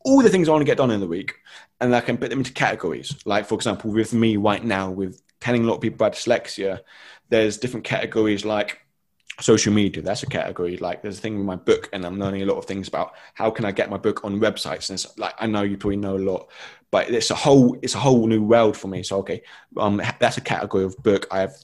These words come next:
an, another category of, so I'm doing that. Um, another category of, I'm for doing this, um, uh, Finish the Book challenge that I'm currently doing. It's a completely different thing. We can't <laughs> talk about it. Um, we can if you want, but, um, that's another, that's another category I'm doing.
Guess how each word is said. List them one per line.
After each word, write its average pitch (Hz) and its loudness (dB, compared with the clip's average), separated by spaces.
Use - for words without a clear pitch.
an, 98 -4
another 95 -4
category 101 -4
of, 95 -6
so - -4
I'm 98 -4
doing 101 -2
that. 98 -4
Um, 98 -6
another 101 -6
category 95 -4
of, 95 -2
I'm 98 -4
for 101 -12
doing 107 2
this, 101 -6
um, 101 -6
uh, 107 -4
Finish 113 -2
the 113 -6
Book 107 0
challenge 104 -2
that - -12
I'm 107 -12
currently 101 -4
doing. 98 -4
It's - -8
a - -6
completely 104 -6
different 78 -12
thing. 87 -14
We 87 -14
can't - 0
<laughs> - -4
talk 120 0
about - 0
it. - 2
Um, 110 4
we 113 2
can 135 4
if 117 2
you 113 0
want, 98 0
but, 101 4
um, 107 0
that's 113 2
another, 113 0
that's 113 -4
another 113 -2
category 101 -2
I'm 98 -4
doing. 98 -6